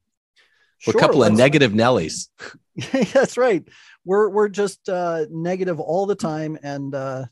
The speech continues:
Speaker 2: don't have anything happy to share whatsoever. Um, <clears throat>
Speaker 1: Your cancer analogy, like, left me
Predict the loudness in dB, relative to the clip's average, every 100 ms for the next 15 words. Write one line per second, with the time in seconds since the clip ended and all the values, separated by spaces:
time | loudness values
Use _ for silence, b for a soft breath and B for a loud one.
0 | -4 0 0 0 -2 -4 -6 -6 -6 -4
1 | -4 -4 -8 -10 -8 -8 -8 -10 -10 -10
2 | -10 -12 _ _ _ _ _ _ -4 -2
3 | -2 -4 -6 -10 _ -6 2 2 4 6
4 | 4 4 4 6 4 0 2 4 2 2
5 | 0 -4 -6 -12 _ _ _ -2 0 0
6 | -4 -6 0 2 2 -2 -4 -2 -4